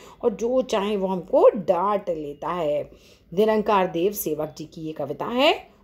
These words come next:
और वापस से अब हम इस कविता को एक बार पूरा पढ़ेंगे, मेरे साथ साथ पढ़िएगा। "नहीं सूर्य से कहता कोई, धूप यहाँ पर मत फैलाओ।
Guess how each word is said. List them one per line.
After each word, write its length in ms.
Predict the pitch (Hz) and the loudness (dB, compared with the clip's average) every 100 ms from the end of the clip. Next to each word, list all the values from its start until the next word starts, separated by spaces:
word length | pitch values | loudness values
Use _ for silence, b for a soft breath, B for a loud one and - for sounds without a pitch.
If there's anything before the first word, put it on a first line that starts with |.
| - | -4
और 320 | 156 151 143 - | 0 0 -2 -4
वापस 360 | - 320 311 | 2 2 4
से 80 | 262 | 4
अब 120 | 220 | 4
हम 100 | 214 | 0
इस 100 | 190 | -2
कविता 280 | - 147 - | -4 -6 -6
को 120 | - | -4
एक 120 | 190 202 | -4 -2
बार 220 | 196 - | -4 -4
पूरा 280 | 202 185 170 | -2 2 2
पढ़ेंगे, 460 | 123 123 139 151 | 0 -4 -6 -6
मेरे 180 | 160 170 | -4 -2
साथ 160 | 185 175 | -2 0
साथ 160 | 196 | -2
पढ़िएगा। 520 | 190 196 202 202 240 427 - _ _ _ _ _ _ _ _ _ _ _ _ b b b b b - | 0 0 2 4 4 2 -4 _ _ _ _ _ _ _ _ _ _ _ _ b b b b b 0
"नहीं 460 | 185 208 240 294 349 | 2 4 4 2 0
सूर्य 380 | - 247 254 | 0 0 2
से 220 | 262 277 269 | 2 0 -2
कहता 540 | 240 220 214 240 247 | -2 -4 0 4 4
कोई, 500 | 247 208 233 220 196 | 2 0 2 2 -2
धूप 400 | 180 - 233 233 | -8 -8 -8 -8
यहाँ 420 | 202 185 190 214 208 | -6 -4 -4 -6 -2
पर 220 | 214 190 | 0 0
मत 240 | 147 175 208 | -2 -2 -2
फैलाओ। 580 | - 165 156 175 170 151 | -2 0 2 4 4 2